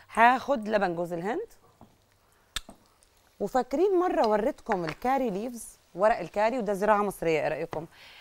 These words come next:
دي شجرة و-، الكاري، احنا نشفناه، هو كان لونه أخضر زي كده، نشفناه بالمايكرويف. فاكرين لما وريتكم ازاي بننشف بالمايكرويف؟ دقيقتين تلاتة بالمايكرويف وبينشف الورق. هحط شوية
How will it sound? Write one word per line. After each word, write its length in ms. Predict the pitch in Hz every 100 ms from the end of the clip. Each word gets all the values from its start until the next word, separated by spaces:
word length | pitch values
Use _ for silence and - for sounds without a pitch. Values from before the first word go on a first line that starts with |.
| - - _ _ _
دي 220 | 180 254
شجرة 380 | 359 359 277 254 -
و-، 80 | 220 -
الكاري، 500 | 185 220 196 156 -
احنا 180 | - 226
نشفناه، 500 | 226 - - 226 165
هو 200 | 170 170
كان 160 | 190
لونه 280 | 202 240 233
أخضر 300 | 180 175 160
زي 220 | 151 170
كده، 300 | 165 220 302 - - - - - -
نشفناه 640 | - 196 196 196 185 254
بالمايكرويف. 600 | 240 214 233 226 233 190
فاكرين 320 | 180 - 226
لما 160 | 226 190
وريتكم 320 | 185 220 214
ازاي 180 | 180 208
بننشف 320 | 196 208 214
بالمايكرويف؟ 520 | 190 196 208 220 302 403
دقيقتين 400 | 269 202 220 214
تلاتة 320 | 180 196 196
بالمايكرويف 640 | 170 175 170 208 262 370 - - - -
وبينشف 380 | 139 202 214 196
الورق. 340 | 170 196 233 -
هحط 300 | - 196 196
شوية 280 | - 180